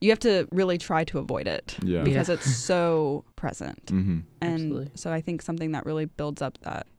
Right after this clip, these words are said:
Speaker 1: and encourages that spirit and that joy and, like, lack of academic time.
Speaker 2: Mm-hmm.
Speaker 1: Like, go to a football game for three hours on a Saturday and forget that you have homework for a little while and just
Speaker 2: Yeah.
Speaker 1: cheer on
Speaker 2: That, that's
Speaker 3: Sure.
Speaker 1: your
Speaker 2: such
Speaker 1: classmates.
Speaker 2: a unique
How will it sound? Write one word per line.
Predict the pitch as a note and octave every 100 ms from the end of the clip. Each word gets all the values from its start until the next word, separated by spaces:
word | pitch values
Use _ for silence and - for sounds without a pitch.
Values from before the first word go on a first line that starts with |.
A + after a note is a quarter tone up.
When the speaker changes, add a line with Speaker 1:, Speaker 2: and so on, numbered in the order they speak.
| _
Speaker 1:
and | F3+ E3+
encourages | E3+ E3 E3+ D#3+ F#2+ G2 -
that | E2 - -
spirit | - E3+ E3 D#3 - _ _ _ _ _ -
and | E3+
that | E3 -
joy | - D#3 D#3+ D#3 D#3 - F#3 - _
and, | - E3
like, | D#3+ G2 - -
lack | E3 E3+ F#3 - -
of | F3+ F3+ -
academic | D#3+ - E3+ E3 D#3+ -
time. | A#2 B2+ D3
Speaker 2:
Mm-hmm. | C3
Speaker 1:
Like, | D#3+
go | E3
to | F#3
a | B3
football | G#3+ F#3+ G3+
game | G3+ G3+
for | G3
three | F#3 F3+
hours | E3+ E3 F3
on | F3+
a | F3+
Saturday | - D3+ E3 E3
and | E3+
forget | E3 D#3+ -
that | E3+
you | F#3
have | F#3
homework | - A3 D#3
for | - D#3+
a |
little | D3+ E3
while | E3+ D#3+ E3
and | E3
just | - -
Speaker 2:
Yeah. |
Speaker 1:
cheer | E3+
on | D#3 D#3+
Speaker 2:
That, | E3
that's | -
Speaker 3:
Sure. | G3+ F#3
Speaker 1:
your | G3
Speaker 2:
such | F#3
Speaker 1:
classmates. | F3+ A2+ A2 G2+ G#2+
Speaker 2:
a |
unique | G#2+